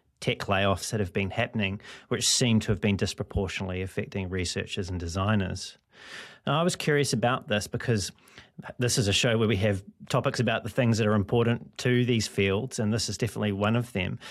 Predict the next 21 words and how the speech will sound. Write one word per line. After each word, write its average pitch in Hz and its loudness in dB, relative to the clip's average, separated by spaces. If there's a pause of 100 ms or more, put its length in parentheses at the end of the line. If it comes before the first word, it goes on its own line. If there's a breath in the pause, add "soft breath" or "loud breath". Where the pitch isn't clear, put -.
(100)
It's 131 2
also 156 2
a 113 4
show 120 2
where 101 2 (220 loud breath)
I 117 0
like 117 0
to - -4
give 107 0
people 110 -2
the 101 2
opportunity 98 0
to 98 -2
clarify 107 0 (240 loud breath)
any 113 2
positions 110 2
that 95 -4
they 104 0
may 98 2
have 98 -2
held 101 0